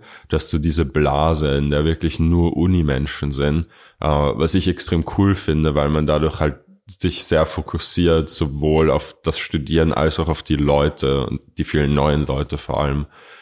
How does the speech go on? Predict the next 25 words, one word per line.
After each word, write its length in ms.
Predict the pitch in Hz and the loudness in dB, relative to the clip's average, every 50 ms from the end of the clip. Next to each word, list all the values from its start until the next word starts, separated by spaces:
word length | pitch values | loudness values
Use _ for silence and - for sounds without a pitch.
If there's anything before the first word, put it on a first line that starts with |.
| - - - | -20 -8 -4
Und 200 | - 78 71 - | -2 0 0 2
das 160 | 82 - - | 0 2 2
wollte 260 | 80 78 78 73 87 | 2 2 2 2 0
ich 100 | 85 - | -2 0
unbedingt 420 | 85 82 80 78 76 76 73 - - | 0 0 0 0 0 -2 -4 -2 -2
haben. 400 | 76 73 73 69 73 73 73 - - _ _ _ _ _ _ _ _ | 0 0 0 0 0 -2 -2 -4 -8 _ _ _ _ _ _ _ _
Und 280 | 76 76 65 64 - - | -6 -6 -6 -4 -2 2
dadurch 280 | 80 78 78 - 85 | 2 4 4 2 2
habe 140 | 85 78 73 | 0 0 0
ich 120 | 76 - - | -2 -2 -4
dann 180 | - 78 76 | -4 -2 0
halt, 280 | 73 76 71 65 - - | 0 0 -2 -4 -4 -4
wie 80 | 80 | -2
ich 160 | 78 - - - | -2 -2 -2 -2
zurückgekommen 580 | - 82 80 - 87 85 - 87 80 78 78 | -2 -2 0 -2 -2 -2 0 0 2 2 2
bin 160 | 78 78 76 | 2 2 2
in 140 | 80 80 78 | 2 2 2
Österreich, 580 | 69 78 80 - - 82 76 78 76 76 - - - - - - - - 76 | 0 0 -2 0 0 2 2 2 0 -2 -4 -10 -18 -20 -20 -18 -8 -4 -2
mich 240 | 78 78 76 - | 0 0 0 0
sehr 140 | - 80 73 | 0 0 0
in 60 | 73 | 2
diesen 320 | 76 76 76 - 80 78 - | 0 0 0 -2 -2 -4 -4
Prozess 520 | - - 85 - - 82 76 73 - - | -4 -4 -4 -2 -2 0 0 0 -2 -4
gestürzt. 640 | - 87 - - - - 82 80 82 78 - - - | -4 -4 -6 -4 -2 0 0 0 0 0 -2 -4 -4
Das, 200 | - - - - | -4 -4 -6 -8